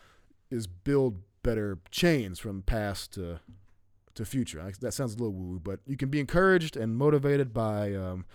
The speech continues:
trying to get attention, you know, or trying to look smart, trying to be the strongest, trying to be the edgiest, trying to have the newest method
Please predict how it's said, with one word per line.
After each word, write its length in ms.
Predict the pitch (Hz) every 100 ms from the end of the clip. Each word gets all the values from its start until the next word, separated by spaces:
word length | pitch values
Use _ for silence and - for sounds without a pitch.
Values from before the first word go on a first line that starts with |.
| - - - -
trying 180 | 160 160
to 80 |
get 120 | 139 127
attention, 540 | - 160 175 254 254 - - _ _ _ _ _ -
you 100 | 160
know, 220 | 185 185 _ _ -
or 440 | 123 123 120 107 - - - - - - -
trying 200 | - 143
to 40 | 143
look 120 | 143
smart, 340 | - 135 139
trying 120 | 135 123
to 40 |
be 80 | 123
the 40 |
strongest, 480 | 110 135 127 127 123
trying 140 | 139
to 60 | 127
be 260 | 123 127 123
the 320 | 110 110 107
edgiest, 480 | 123 123 113 131 123
trying 180 | - 131
to 60 | 113
have 200 | 120 113
the 80 |
newest 400 | 113 120 120 113
method 500 | 101 113 113 117 113